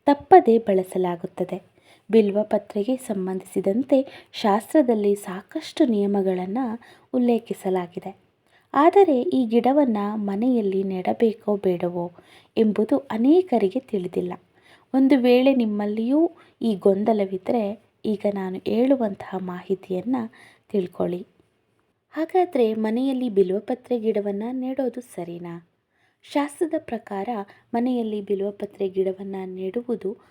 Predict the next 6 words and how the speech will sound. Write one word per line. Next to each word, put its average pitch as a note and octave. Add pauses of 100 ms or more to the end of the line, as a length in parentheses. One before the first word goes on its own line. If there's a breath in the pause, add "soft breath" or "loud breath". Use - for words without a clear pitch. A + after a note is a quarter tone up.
(200 soft breath)
ಅತ್ಯಂತ C#4+
ಮಂಗಳಕರವಾಗಿರುತ್ತದೆ. F#3 (540 soft breath)
ಮನೆಯಲ್ಲಿ D#4+
ಗಿಡವನ್ನ A3
ನೆಟ್ಟರೆ G3
ಮನೆಯ F#3